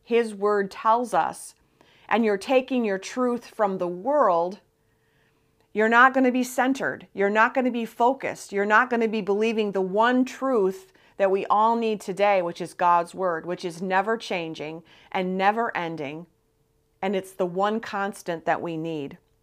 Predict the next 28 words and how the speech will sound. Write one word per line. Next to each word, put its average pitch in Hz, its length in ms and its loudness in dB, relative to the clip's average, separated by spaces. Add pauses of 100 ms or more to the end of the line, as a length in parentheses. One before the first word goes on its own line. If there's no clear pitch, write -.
(260)
And 226 160 6
we 233 140 6
need 254 240 6
to - 120 8
understand 214 960 4
our 190 200 2
spiritual 285 640 -2
truths 226 680 -2
and 196 220 -4
what 208 260 0
God's 202 400 2
word 190 280 -4
says 208 600 2 (440)
instead 226 520 0
of 254 280 2 (180)
the 208 100 0
lies 208 720 2 (220)
that 190 160 -2
the 202 160 -6
enemy 190 460 -4
is - 180 -12
telling 190 420 -8
us. - 400 -16 (1800)
So, - 420 -2 (560)
the 196 60 -2
belt 202 500 8
of 190 120 -8
truth. - 500 -8